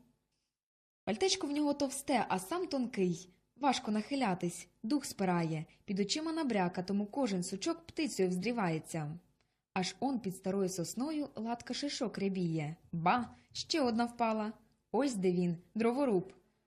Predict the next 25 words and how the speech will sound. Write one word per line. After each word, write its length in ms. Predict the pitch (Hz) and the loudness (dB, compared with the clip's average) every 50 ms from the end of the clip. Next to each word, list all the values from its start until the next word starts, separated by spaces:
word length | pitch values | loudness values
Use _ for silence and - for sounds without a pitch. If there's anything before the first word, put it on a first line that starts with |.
| _ _ _ | _ _ _
Олесь 340 | - 180 175 202 254 285 - | -4 -2 0 0 0 0 -2
стає 260 | - - 208 202 190 | -2 -2 0 0 2
навшпиньки 640 | 190 180 180 - - - 285 320 330 320 - 269 - | 0 0 -2 -4 -4 -4 -2 -2 -2 -4 -6 -6 -6
і 80 | - 226 | -6 -4
крадькома 640 | - 190 185 175 - - - 170 170 190 254 269 - - | -2 -2 -2 -2 -4 -6 -4 -2 0 0 0 -2 -4 -4
пнеться 360 | - 180 170 185 208 - - 190 | -2 -2 0 0 -2 -4 -4 -4
на 100 | 180 170 | -4 -2
косогір. 640 | - 175 165 - 170 165 156 170 165 160 - - - _ _ _ _ _ _ _ _ _ _ _ _ _ | -2 -4 -2 -2 -2 -2 0 0 -2 -2 -4 -10 -18 _ _ _ _ _ _ _ _ _ _ _ _ _
Зачувши 500 | - 170 202 208 - 381 392 - - 330 | 0 0 2 4 4 2 2 4 2 4
людину, 420 | 294 285 269 220 277 330 359 359 311 | 4 4 4 4 4 4 4 2 2
дятел 420 | 220 196 208 254 302 - 339 320 | 2 2 2 2 2 2 0 0
перестав 440 | - 330 320 311 - - 254 226 214 | 0 0 -2 -2 0 0 0 0 0
цюкати, 640 | - - - 233 220 - 208 202 - 208 202 208 208 - _ _ _ | -2 -4 -4 -4 -2 -2 -4 -2 -2 -4 -4 -4 -6 -10 _ _ _
повів 300 | - 190 190 220 285 269 | -4 -2 0 2 2 2
гартованим 640 | 247 208 180 185 - 208 196 180 185 175 175 175 170 | 2 2 0 0 0 -2 0 0 2 2 2 2 2
дзьобом 300 | 156 180 175 170 160 165 | 2 2 2 2 0 -2
з 80 | 151 160 | -4 -2
боку 320 | 160 180 175 175 - 165 | 0 0 0 0 -2 -4
в 80 | 147 147 | -6 -2
бік 320 | 151 208 285 320 - - - - | 0 0 0 0 -2 -6 -8 -4
і 80 | 185 170 | -2 -2
націлив 540 | 160 151 147 - - 254 294 311 311 285 | -2 -2 -4 -6 -4 -2 -2 -2 0 0
його 220 | 269 247 247 247 254 | 0 0 0 0 2
на 180 | 240 254 254 | 2 2 2
Олеся. 540 | 247 240 208 170 160 156 - - 165 151 156 | 2 2 2 0 0 -2 -4 -6 -6 -6 -6